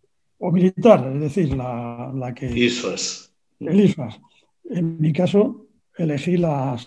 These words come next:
Speaker 1: seguridad social. O sea que a mí, yo voy a un hospital de seguridad social como cualquier otro ciudadano y no tengo derecho en estos momentos, claro, a, a ir a la sanidad militar. Que en el fondo es una sanidad privada, porque ya sani-, sanidad,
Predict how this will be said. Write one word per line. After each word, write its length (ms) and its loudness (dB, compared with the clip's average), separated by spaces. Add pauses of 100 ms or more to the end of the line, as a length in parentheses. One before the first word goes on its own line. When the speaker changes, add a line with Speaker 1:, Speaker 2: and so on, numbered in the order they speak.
Speaker 1:
seguridad 360 -2
social. 420 0
O 40 -14
sea 140 -10
que 160 -6
a 60 -2
mí, 240 -2 (220)
yo 160 -4
voy 180 0
a 40 -2
un 80 -4
hospital 460 -4 (280)
de 80 -4
seguridad 200 0
social 480 4 (360)
como 280 -2
cualquier 320 -4
otro 240 0
ciudadano 540 4 (340)
y 160 -2
no 140 0
tengo 260 0
derecho 300 -2
en 80 0
estos 200 0
momentos, 360 0
claro, 340 -2
a, 240 -8 (380)
a 100 0
ir 160 0 (140)
a 180 -4
la 80 -2
sanidad 680 0
militar. 460 -2 (800)
Que 100 2
en 80 6
el 80 4
fondo 180 8
es 80 8
una 100 8
sanidad 340 4
privada, 520 4
porque 200 -2
ya 140 4
sani-, 400 0 (180)
sanidad, 800 4